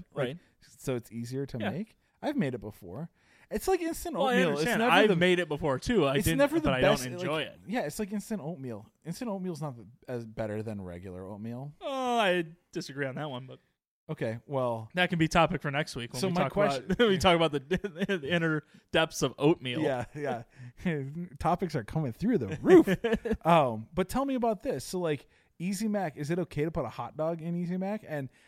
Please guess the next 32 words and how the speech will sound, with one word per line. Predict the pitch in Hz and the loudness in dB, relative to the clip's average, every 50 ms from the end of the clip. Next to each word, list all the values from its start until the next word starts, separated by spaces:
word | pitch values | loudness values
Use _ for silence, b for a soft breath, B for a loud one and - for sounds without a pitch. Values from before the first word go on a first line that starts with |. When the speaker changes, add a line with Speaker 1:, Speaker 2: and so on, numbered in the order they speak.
| b b _ | b b _
Speaker 1:
if | - 185 185 - | 2 2 2 2
you | 226 214 180 | 2 0 0
did | 139 131 165 208 233 | 0 2 2 2 2
a | 190 | 2
hot | 135 143 147 135 120 131 | -2 -4 -6 -6 -4 -4
dog, | 139 123 117 113 107 - - - | -4 -4 -4 -4 -8 -12 -16 -8
what | 139 139 156 190 | -4 -2 -2 -2
if | 185 - | -2 -2
you | 202 170 | -4 -2
had, | 151 143 | -2 -2
like, | 131 123 123 120 | -4 -6 -6 -8
a | 113 110 | -10 -12
full | - - 151 147 | -10 -8 -8 -6
hot | 139 - 139 131 - | -6 -6 -8 -6 -6
dog | 135 123 120 - - | -6 -6 -6 -6 -6
and | 117 113 110 104 95 | -6 -6 -6 -6 -6
bun, | 101 113 117 120 113 113 107 b b b b b b | -4 -4 -4 -2 -4 -4 -6 b b b b b b
<laughs> | b b b - | b b b -10
like, | - 135 113 165 151 240 233 - - 262 - | -6 -2 0 2 4 4 2 4 2 0 0
Speaker 2:
<laughs> | - - - - - | -2 -6 -10 -4 -2
Speaker 1:
and | 202 185 165 | -2 2 4
dumped | - - 185 196 196 185 - | 6 6 6 6 4 4 0
into | 160 175 190 175 - 170 143 | 0 0 0 0 2 2 2
it? | 135 117 | 2 2
Like, | - 143 139 | 2 0 0
Speaker 2:
It's | 185 - | 0 0
gonna | - 269 311 | -2 0 0
be | 294 269 - | 0 -2 -4
challenging | - - - 190 185 190 190 190 170 156 147 143 147 151 147 131 131 135 131 | -2 -2 0 2 2 2 2 2 0 -2 -4 -6 -8 -8 -8 -8 -10 -10 -10
to | - 131 | -12 -8
put | - 156 143 135 - - | -6 -4 -4 -6 -6 -8
the, | 139 131 127 123 | -10 -10 -10 -10